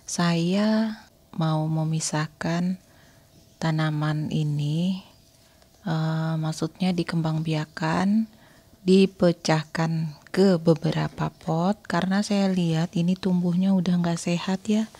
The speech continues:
Ininya agak kering, kemudian daunnya, eh, agak menguning ya.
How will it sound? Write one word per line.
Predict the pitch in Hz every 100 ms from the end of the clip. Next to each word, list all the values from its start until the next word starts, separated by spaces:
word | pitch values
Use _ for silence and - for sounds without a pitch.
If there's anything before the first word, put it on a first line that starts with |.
| - - - - - -
Ininya | 175 175 175 180 180
agak | 175 208 208
kering, | - 180 175 180 180 180 180 190 202 - - - - -
kemudian | 190 180 175 165 170 175 190 226 233 233 226 - - - - - - _ _ _ _ _ - _ _ _ -
daunnya, | 170 165 165 170 180 185 190 - - - - - _ _ -
eh, | 175 170 165 165 -
agak | 156 160 160 151
menguning | 165 160 160 160 160 160 160 160 165 175 - - - - 175 165 156 170 196 208
ya. | 208 214 220 220